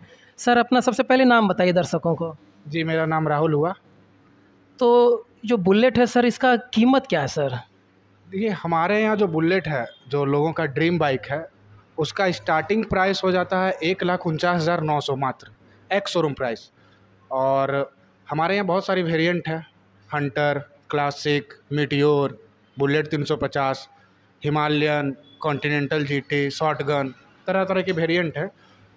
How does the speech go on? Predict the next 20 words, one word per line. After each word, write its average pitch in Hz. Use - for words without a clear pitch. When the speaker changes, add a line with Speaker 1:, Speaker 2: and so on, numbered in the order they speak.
Speaker 2:
और 151
हमारे 165
यहाँ 214
सबसे 208
बड़ी 214
सुविधा 190
क्या 214
है 175
कि 220
अभी 160
हमारे 196
यहाँ 196
ऑफर 160
चल 175
रहा 175
है 170
विश्वकर्मा 165
पूजा 156
को 156
लेकर, 139